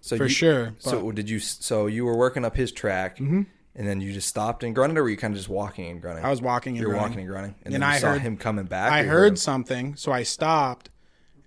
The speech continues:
Speaker 2: and that's when I saw his rack coming through the beeches,
Speaker 1: <laughs>
Speaker 2: and he just ran by me at, like, thirty yards. I got him to stop. He was going pretty quick.
Speaker 1: He was trucking back?
Speaker 2: He was trucking back.
Speaker 1: Yeah.
Speaker 2: And so e-, either one of the two things. I either grunted him back,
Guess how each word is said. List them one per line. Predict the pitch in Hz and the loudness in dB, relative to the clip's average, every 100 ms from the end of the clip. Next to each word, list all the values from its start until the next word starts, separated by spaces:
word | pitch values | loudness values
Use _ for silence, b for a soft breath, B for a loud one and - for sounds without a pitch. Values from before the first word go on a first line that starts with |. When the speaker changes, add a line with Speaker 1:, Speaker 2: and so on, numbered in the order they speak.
| - | -8
Speaker 2:
and | 120 131 | -2 0
that's | 135 131 | 0 -2
when | 135 | -4
I | 127 | -4
saw | - 127 | -2 -2
his | 113 | -2
rack | 120 127 135 | 0 0 0
coming | - 131 117 | -4 -6 -6
through | 127 | -6
the | 113 | -6
beeches, | 107 135 - 120 117 - - | -4 -4 -4 -6 -6 -8 -6
Speaker 1:
<laughs> | |
Speaker 2:
and | 131 123 117 | -4 -4 -6
he | 110 123 139 | -6 -6 -4
just | 139 123 | -4 -2
ran | 143 135 | -2 0
by | 131 135 | 2 2
me | 135 | 0
at, | 123 | -2
like, | 120 113 | -4 -6
thirty | - 123 120 | -4 -4 -2
yards. | 120 123 127 120 | -2 0 0 -2
I | 117 | -6
got | 117 135 135 | -4 0 2
him | 131 | 0
to | 120 | -4
stop. | - 135 139 139 | -2 2 2 4
He | 180 | 2
was | 175 | 4
going | 185 226 185 | 4 4 2
pretty | 143 120 | -2 -2
quick. | 156 143 113 | 0 -2 0
Speaker 1:
He | 127 | -2
was | 113 | -2
trucking | - 120 120 101 | 0 0 0 -2
back? | 98 113 | 0 2
Speaker 2:
He | 165 | 0
was | 165 | 4
trucking | 196 165 143 | 4 6 4
back. | 131 147 123 | 4 4 4
Speaker 1:
Yeah. | 104 92 - - _ _ | 0 -8 -12 -20 _ _
Speaker 2:
And | 143 135 123 | -6 -4 -2
so | 151 139 123 | 0 0 -2
e-, | 92 - - - - - - | -10 -18 -20 -20 -20 -12 2
either | 190 190 | 6 8
one | 175 175 | 8 6
of | 160 | 4
the | 151 | 2
two | 156 | 0
things. | 135 139 127 | 0 -2 -2
I | 131 160 | 2 4
either | 170 151 | 6 4
grunted | 117 156 175 | 2 2 4
him | 165 | 4
back, | 160 156 156 - | 4 4 4 0